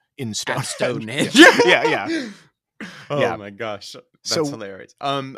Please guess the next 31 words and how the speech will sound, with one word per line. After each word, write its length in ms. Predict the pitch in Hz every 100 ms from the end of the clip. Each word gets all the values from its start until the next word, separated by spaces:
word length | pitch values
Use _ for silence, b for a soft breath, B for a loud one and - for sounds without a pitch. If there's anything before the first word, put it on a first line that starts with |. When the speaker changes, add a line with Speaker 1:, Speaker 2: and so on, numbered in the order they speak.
| - _ _
Speaker 2:
there's 380 | - 165 190 180
also 260 | 226 254
a 60 | 214
part 320 | 151 147 147
of 100 | 139
me 200 | 135 127
that's 360 | 113 120 95 135
looking 340 | 143 165 147
at 140 | 120 -
this 180 | 107
trajectory 640 | - 104 87 113 113 113 98
and 100 | 87
the 80 |
timeline 760 | - - 123 123 120 71 60 58
of 180 | 55 -
it, 160 | - _ -
and 180 | 135 123
I'm, 240 | 120 117 _ _ -
and 160 | 143 135
I'm 240 | 131 123
seeing 420 | - 170 165 139
a 60 | 127
different 560 | - 175 - 247 156 _ _ _ _ _ _ _ -
possibility 800 | 131 120 117 110 107 101 107
for 240 | 98 110 104
him 320 | 110 107 104
that 140 | 107
I 100 | 120
don't 260 | 120 143 -
think 220 | 127 113
ever, 440 | 110 95 87 -